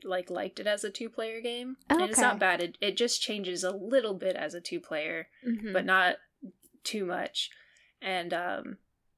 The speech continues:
Speaker 1: they mentioned it on there, and I'm like, "Oh, that sounds interesting." And I actually had to, like, go find it because it's not, like, regularly on the shelves,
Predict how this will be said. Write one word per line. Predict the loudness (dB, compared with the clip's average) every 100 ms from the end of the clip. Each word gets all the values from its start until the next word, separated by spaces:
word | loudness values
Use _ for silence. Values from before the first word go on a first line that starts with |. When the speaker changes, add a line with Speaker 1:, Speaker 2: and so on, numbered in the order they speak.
| _
Speaker 1:
they | 0 0
mentioned | 0 -2 -4 -2 -4
it |
on | -4 -6
there, | -4 -4
and | -4
I'm | -6 -8
like, | -8 -4
"Oh, | 0
that | 0 -2
sounds | -4 -4
interesting." | -4 -4 0 2 2 -2 -10 -14
And | -12 -10 -8 -8 -10 -12 -10
I |
actually | -6 -4 -4 -4
had | -4
to, | -6
like, | -8 -12 _ -4
go | -2 -2 -4
find | -8 -4 -4 -2 -4
it | -4 -6
because | -14 -12
it's | -8 -6
not, | 0 4 4 4 -2 -6 -12 -20 _ _ _ _ _ _ _ _ _ -6
like, | -6 -8 -14 _ _ _ _ -4
regularly | 2 2 2 -2 -2 0 0
on | 0 -2
the | -2
shelves, | -2 0 0 -2 -4 -4 -4 -4